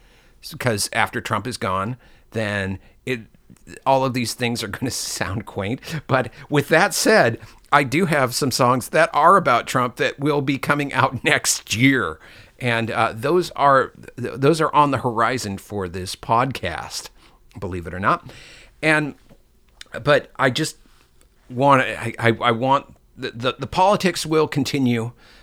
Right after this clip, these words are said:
until, um, until the election.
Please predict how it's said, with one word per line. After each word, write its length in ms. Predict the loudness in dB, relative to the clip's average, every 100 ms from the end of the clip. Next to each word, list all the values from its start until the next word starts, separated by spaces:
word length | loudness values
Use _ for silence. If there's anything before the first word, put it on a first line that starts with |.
| -12
until, 760 | -8 -6 -2 2 2 0 -2 -8
um, 440 | -4 -2 -2 -6 -10 _ -12
until 280 | 0 2 2
the 80 |
election. 560 | 2 2 2 0 -2